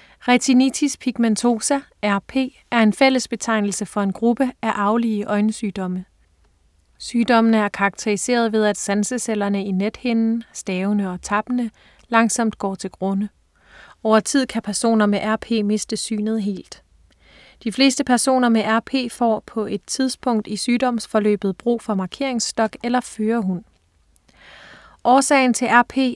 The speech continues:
er fejl i de arveanlæg, som er ansvarlige for at producere stoffer, der opbygger og vedligeholder sansecellerne.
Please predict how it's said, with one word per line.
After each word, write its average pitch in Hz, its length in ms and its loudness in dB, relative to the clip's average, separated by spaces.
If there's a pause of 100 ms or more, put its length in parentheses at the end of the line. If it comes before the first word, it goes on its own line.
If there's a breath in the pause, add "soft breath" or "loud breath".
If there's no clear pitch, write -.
(100)
er 247 100 4
fejl 240 440 2
i 240 40 -4
de 247 220 -4
arveanlæg, 220 760 0
som 208 180 -2
er 190 80 -2
ansvarlige 214 640 0
for 220 120 -2
at 202 100 -2
producere 208 600 -4
stoffer, 220 440 -2
der 220 140 -8
opbygger 233 500 -4
og 220 180 -4
vedligeholder 208 580 -2
sansecellerne. 180 920 -6